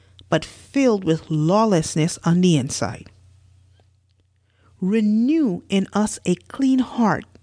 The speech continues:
to match your spirit that you have given us.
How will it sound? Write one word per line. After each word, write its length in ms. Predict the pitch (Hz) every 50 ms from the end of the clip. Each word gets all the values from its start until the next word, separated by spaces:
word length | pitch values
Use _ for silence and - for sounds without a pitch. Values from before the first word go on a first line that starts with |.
| _ _ _ -
to 120 | - 214
match 480 | 180 170 175 190 208 220 - - - -
your 160 | 190 214 214
spirit 720 | - - - - _ - 214 202 175 147 117 - - - _ _ _ _ _ _ _ _ _ _ - _ -
that 180 | 175 156 -
you 120 | 180 180 175
have 260 | 165 185 165 - -
given 320 | - 170 147 156 151 143
us. 360 | - - - - - - -